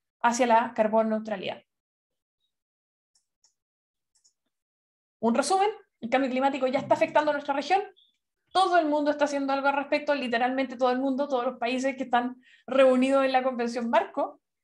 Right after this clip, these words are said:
La prioridad que siempre tenemos es reducir nuestras emisiones de dióxido de carbono y de otros gases de efecto invernadero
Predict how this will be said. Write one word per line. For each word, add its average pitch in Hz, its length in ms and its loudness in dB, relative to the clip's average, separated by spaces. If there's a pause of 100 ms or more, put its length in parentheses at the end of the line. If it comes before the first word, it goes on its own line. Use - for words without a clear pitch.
(500)
La 240 180 0
prioridad 262 480 2
que 269 80 -4
siempre 330 300 -4
tenemos 320 340 0
es 294 160 -2
reducir 254 420 -2
nuestras 330 300 -2
emisiones 302 420 -6
de 285 80 -2
dióxido 285 680 -2
de 226 260 -2
carbono 285 400 2
y 247 80 -4
de 233 80 0
otros 254 180 -4
gases 262 280 -6
de 254 60 -4
efecto 262 260 -10
invernadero 262 560 -6